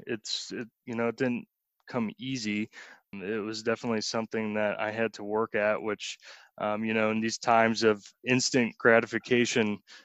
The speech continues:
it, it did feel like a grind there, <laughs> especially towards the end. It's like studying for a few weeks for a particular test, and I gotta go back to the, to the, uh, testing center and do the whole thing. And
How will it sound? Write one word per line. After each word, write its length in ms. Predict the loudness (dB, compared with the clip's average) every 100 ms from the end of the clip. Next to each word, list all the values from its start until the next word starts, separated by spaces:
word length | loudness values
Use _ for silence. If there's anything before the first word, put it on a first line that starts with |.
| -10
it, 240 | 0 0 0
it 140 | -2
did 240 | 2 2 0 _
feel 200 | 6 8
like 180 | 8 4
a 60 | 2
grind 500 | 6 8 10 8 8
there, 280 | 8 8
<laughs> 400 | 6 8 8 8 6
especially 720 | 6 6 8 6 8 6 6
towards 320 | 6 6 6
the 160 | 6
end. 240 | 8 8 4
It's 160 | 2
like 260 | 4 4 4 -6 -10 -6
studying 540 | 0 6 8 10 8
for 360 | 6 6 8 8
a 40 |
few 240 | 6 6 8
weeks 300 | 6 4 2
for 180 | 2 2
a 40 |
particular 500 | 2 0 0 2 2
test, 560 | 4 8 10 8 6 0
and 180 | 2
I 140 | 2 2
gotta 160 | 2
go 140 | 0 2
back 280 | 4 4 0
to 100 | -2
the, 220 | 0 0 -2 -14 -18 -18 -4
to 180 | -2 0
the, 300 | 2 2 2
uh, 160 | 2 4
testing 380 | 4 4 4 2
center 640 | 6 8 10 10 10 8
and 120 | 8
do 160 | 6 6
the 80 | 8
whole 260 | 6 2 2
thing. 440 | 2 4 4 2
And 180 | 0 0